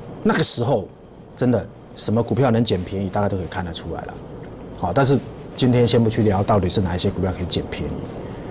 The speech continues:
所以我这边只是要提醒大家，就是说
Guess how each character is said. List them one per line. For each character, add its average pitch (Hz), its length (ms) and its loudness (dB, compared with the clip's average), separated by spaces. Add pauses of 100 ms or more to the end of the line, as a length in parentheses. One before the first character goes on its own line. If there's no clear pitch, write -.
(300)
所 - 140 4
以 151 240 6
我 113 100 2
这 147 80 4
边 156 120 4
只 123 80 -4
是 113 60 0
要 135 60 4
提 120 160 2
醒 85 180 -2
大 98 80 0
家， 107 60 2
就 101 100 0
是 98 80 2
说 98 280 0